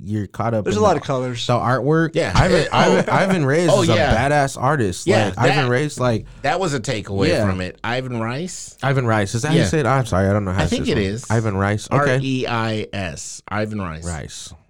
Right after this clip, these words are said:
Speaker 3: But yeah, man, he's like a, like an Alan Davis
Speaker 1: Mm-hmm.
Speaker 3: kind of, uh, Brian Hitch.
Speaker 1: Mm-hmm.
Speaker 3: Like an Alan Davis, Brian Hitch amalgam. He,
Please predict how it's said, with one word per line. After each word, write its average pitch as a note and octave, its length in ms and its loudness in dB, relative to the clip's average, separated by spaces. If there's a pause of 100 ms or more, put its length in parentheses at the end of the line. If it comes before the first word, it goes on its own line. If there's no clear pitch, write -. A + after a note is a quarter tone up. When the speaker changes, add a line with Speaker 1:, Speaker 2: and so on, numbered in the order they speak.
(300)
Speaker 3:
But C3+ 120 -4
yeah, F3 340 0
man, C3 320 -2
he's E3+ 480 -2
like C#3+ 280 -2
a, G2 480 -2 (460)
like A2+ 140 -6
an A2+ 100 0
Alan B2 400 -2
Davis A#2+ 720 0
Speaker 1:
Mm-hmm. G#2 220 -2
Speaker 3:
kind A2+ 360 -4
of, F#2+ 460 -4
uh, E2+ 460 -6 (1300)
Brian A2+ 360 -2
Hitch. A#2 640 -6
Speaker 1:
Mm-hmm. F#2+ 460 -10
Speaker 3:
Like A#2 120 -4
an B2+ 100 -2
Alan D#3+ 220 -2
Davis, C#3+ 240 0
Brian B2 280 -4
Hitch A#2+ 500 -8
amalgam. G2+ 680 -4
He, A#2 340 -8